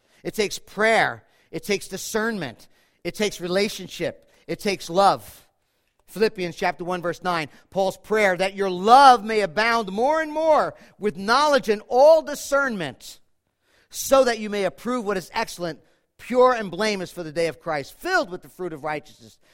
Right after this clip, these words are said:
that comes through Christ to the glory of God the Father." So Nathan is, is, is coming in such a way, I, I think it, I think he doesn't,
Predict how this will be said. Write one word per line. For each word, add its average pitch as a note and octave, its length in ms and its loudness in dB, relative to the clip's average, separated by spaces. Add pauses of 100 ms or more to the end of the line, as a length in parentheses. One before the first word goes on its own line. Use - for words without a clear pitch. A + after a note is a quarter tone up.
(140)
that C#3 140 -12
comes D3+ 240 -10
through C3+ 120 -16
Christ A#2+ 380 -12
to B2+ 60 -20
the A2 100 -18
glory A#2 280 -12
of G2 100 -20
God G2+ 200 -16
the G2 40 -20
Father." G2 360 -16
So D3 240 -8 (840)
Nathan A3 440 -2
is, F3+ 320 -8
is, E3 400 -12
is D#3+ 160 -14
coming A3 400 -6
in D3+ 100 -10
such - 320 -14
a E3+ 60 -12
way, D3 480 -6 (960)
I, A#2 160 -20
I C#3+ 120 -6
think A#3 200 -8
it, B3 140 -10
I D3 140 -8
think A#3 180 -14
he A3 80 -14
doesn't, D3+ 280 -12